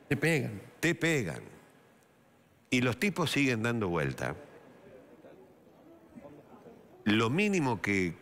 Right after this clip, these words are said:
Speaker 2: que se le cruza a alguna persona para defender por naturaleza a sus hijos y es ponerse en guardia y tratar de,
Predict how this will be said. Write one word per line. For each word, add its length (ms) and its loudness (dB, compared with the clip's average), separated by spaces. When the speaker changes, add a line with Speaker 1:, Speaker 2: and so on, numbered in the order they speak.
Speaker 2:
que 120 0
se 120 0
le 140 2
cruza 300 0
a 40 0
alguna 320 -2
persona 480 -2
para 280 0
defender 580 -2
por 220 -2
naturaleza 1040 0
a 100 -4
sus 280 -4
hijos 480 -2
y 160 4
es 100 2
ponerse 680 0
en 100 0
guardia 500 0
y 80 -2
tratar 500 0
de, 300 0